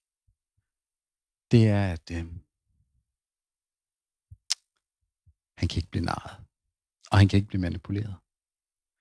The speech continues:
Uanset hvor meget du så forsøger. Det kan godt være, at du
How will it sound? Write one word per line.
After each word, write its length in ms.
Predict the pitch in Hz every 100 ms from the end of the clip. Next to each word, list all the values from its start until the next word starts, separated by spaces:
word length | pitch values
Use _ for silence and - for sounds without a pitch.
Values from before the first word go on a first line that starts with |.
| _ - - _ -
Uanset 1160 | 196 185 _ - 117 101 - - 131 - - _ _
hvor 100 | -
meget 420 | 98 98 113 147 135 -
du 80 | 107
så 200 | - 117
forsøger. 500 | - 104 - 139 104
Det 140 | 104
kan 100 | 120
godt 220 | 143 151 147
være, 120 | 147
at 80 | 139
du 140 | 127